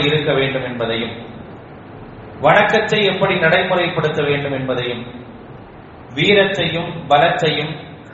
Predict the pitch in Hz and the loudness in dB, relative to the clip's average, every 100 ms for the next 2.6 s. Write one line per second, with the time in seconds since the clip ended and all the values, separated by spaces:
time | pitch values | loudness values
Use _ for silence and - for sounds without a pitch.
0 | - - - - - - - - 170 196 | -20 -18 -20 -20 -20 -18 -14 2 6 6
1 | 196 180 170 160 170 - - 143 156 175 | 6 4 0 -2 -4 -6 -4 0 0 -2
2 | 170 151 139 151 - | -2 0 0 0 -6